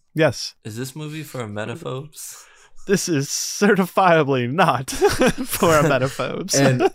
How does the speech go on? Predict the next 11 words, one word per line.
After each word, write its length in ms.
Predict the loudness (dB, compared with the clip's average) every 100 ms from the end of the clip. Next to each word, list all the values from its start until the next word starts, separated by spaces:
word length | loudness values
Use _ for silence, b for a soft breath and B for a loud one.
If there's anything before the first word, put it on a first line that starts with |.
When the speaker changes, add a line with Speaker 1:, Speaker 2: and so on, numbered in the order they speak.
| -4
Speaker 3:
funny 760 | -10 2 2 4 2 2 0
that 540 | 0 -4 -2 2 2 6
you 40 |
Speaker 1:
First 160 | 4 6
Speaker 3:
mentioned 340 | 2 2 2 2
Speaker 1:
and 100 | 2
Speaker 3:
that, 100 | 2
Sam. 260 | 2 2 4
Speaker 1:
foremost, 300 | 2 0 -4
like, 280 | -6 -4
yes. 360 | -2 -2 -4 -10